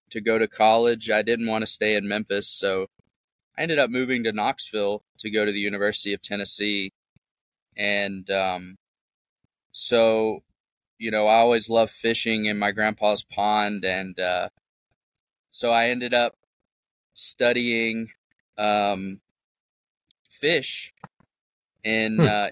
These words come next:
Speaker 1: ecology and evolutionary biology,
Speaker 2: Wow.
Speaker 1: which, uh, I, I read in your Substack that that was your, uh, s-, area of study as well.
Speaker 2: It was, yeah.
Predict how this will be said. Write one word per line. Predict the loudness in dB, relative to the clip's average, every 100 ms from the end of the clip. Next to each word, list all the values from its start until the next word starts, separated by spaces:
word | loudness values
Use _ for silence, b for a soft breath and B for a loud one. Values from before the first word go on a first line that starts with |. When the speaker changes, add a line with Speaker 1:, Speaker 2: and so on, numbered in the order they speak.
| -6
Speaker 1:
ecology | -2 4 4 4 0 0
and |
evolutionary | 0 0 -2 -4 -4 -2
biology, | 0 2 4 2 0 -4 -6 -8 _ _ _ _ -8
Speaker 2:
Wow. | 0 2 2 0
Speaker 1:
which, | -4
uh, | -2 -2 -4 -10 _ -2
I, | 0 0 0
I | 0
read | 2 2 2
in | -2
your | -2 0 0 0
Substack | 0 0 0 0 0 2 2 2 -4
that | -4 -4 -6 _ _ _
that | 0 0
was | 0 -2 -2 -2 -8 _ _ _
your, | -4 0 2 2 2
uh, | 0 -2 -6 -14 _
s-, | -4 -4 -6 -4
area | 0 2 2 -2
of | -4
study | -4 -2 -2
as | -4 -4
well. | -2 -2 -2 _ _ _ _ _ -10
Speaker 2:
It |
was, | 0 2 4 2 -2
yeah. | -2 -2